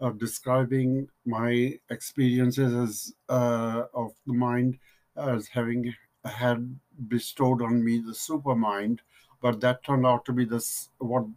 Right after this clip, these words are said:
the Hindus have called self or Brahman, uh, which is all in powerful, and, uh, it protects the individual from, uh, enemies, uh, who are out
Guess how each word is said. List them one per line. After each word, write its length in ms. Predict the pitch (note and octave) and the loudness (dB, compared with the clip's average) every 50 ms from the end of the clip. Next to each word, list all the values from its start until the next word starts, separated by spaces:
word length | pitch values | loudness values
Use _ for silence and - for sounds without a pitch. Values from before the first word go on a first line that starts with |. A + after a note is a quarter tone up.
| _ _ | _ _
the 100 | - A#2+ | -4 -2
Hindus 580 | A2 A#2 C3 A#2+ A#2+ A#2 B2+ C3 B2+ A#2+ - - _ _ _ _ _ _ _ _ _ - | 0 2 2 2 2 2 2 2 2 0 -4 -10 _ _ _ _ _ _ _ _ _ 2
have 200 | C3+ B2+ B2 - - | 2 2 2 0 -4
called 320 | - B2 A#2 B2 B2+ A#2+ - | -2 0 2 2 2 0 -2
self 640 | - - - D#3 C#3+ C3 A2 F#2+ F#2 - - - - - - - - _ _ _ _ _ _ _ _ _ _ _ _ _ _ _ _ - - - | -6 -2 2 4 4 4 4 2 -2 -8 -14 -18 -20 -20 -20 -20 -20 _ _ _ _ _ _ _ _ _ _ _ _ _ _ _ _ -14 -8 -2
or 200 | B2+ G#2+ G#2+ G#2 | 0 0 0 -2
Brahman, 720 | - - C3+ B2+ A#2 B2+ B2+ A#2+ G#2 F#2+ F2+ F2+ E2+ - _ - - - - _ _ _ - B2 | -4 -4 -2 2 4 6 6 4 4 2 -4 -6 -10 -12 _ -14 -14 -14 -14 _ _ _ -6 -4
uh, 300 | A2+ A2+ A#2 G#2+ G#2 G#2+ | -2 2 2 2 2 4
which 220 | A2 A#2+ A#2+ - | 2 0 0 2
is 380 | C#3+ C3+ B2 - - - - _ - | 4 2 4 2 -2 -6 -6 _ 2
all 240 | C3 B2+ D3+ D#3 D3 | 4 6 6 6 6
in 320 | C3+ B2 B2+ C#3 D3 - _ - - _ - | 4 4 4 4 2 0 _ -20 -20 _ 0
powerful, 720 | C3 B2 A#2 A#2 A#2+ - - - A#2+ A#2 A2 A2+ B2+ C#3 - - - | 2 4 4 4 2 0 -4 -6 -4 -4 -2 -2 -4 -4 -6 -10 -10
and, 440 | A2 G#2 A2+ A2+ G#2 A2+ A#2+ C3 - _ _ _ _ _ - - - _ - | -4 -2 0 0 -2 -2 -6 -12 -18 _ _ _ _ _ -20 -20 -20 _ -8
uh, 440 | - B2 A#2 A2+ G#2+ A2 A2 A2 A#2+ - - | -2 -2 0 2 2 2 2 0 -2 -4 -6
it 220 | B2+ A2 - - | -10 -10 -10 -12
protects 520 | - G#2 - C3 A#2+ A2+ - - - - | -16 -12 -4 -4 -4 -4 -4 -10 -12 -6
the 100 | - C3 | -2 0
individual 680 | A#2+ A2 G#2+ G#2+ G#2 G2+ A#2+ A#2 - - A#2+ A2+ A2+ A#2 | 0 0 0 -2 -2 -2 -2 -2 -2 -4 -4 -2 -2 -4
from, 420 | A2+ - - A#2 A2+ A2+ A2 A2+ A2+ - - - _ _ _ _ _ _ - - | -4 -4 -4 -2 0 0 0 0 0 -2 -6 -8 _ _ _ _ _ _ -10 -6
uh, 540 | C#3 G#2+ G#2+ G2+ G2 G#2 G#2 G#2 A2 A#2 - - _ - | -2 0 0 0 0 0 0 0 0 0 -2 -6 _ -2
enemies, 800 | B2 A#2 A#2 A#2+ A#2 A#2 A2+ A#2 A#2 A2+ A2 - - - - - _ - | 0 4 4 4 4 4 4 2 0 0 -2 -8 -12 -12 -12 -16 _ -6
uh, 360 | - B2 A2+ A2 A2 G#2+ A2 G#2+ | -4 -2 0 2 2 0 0 0
who 260 | G#2 A2 G#2+ A2 A2+ | -2 -2 -2 0 2
are 160 | A#2+ B2+ B2+ - | 0 0 0 -2
out 240 | - A2 A2+ A#2 - | -2 -2 -2 -2 -4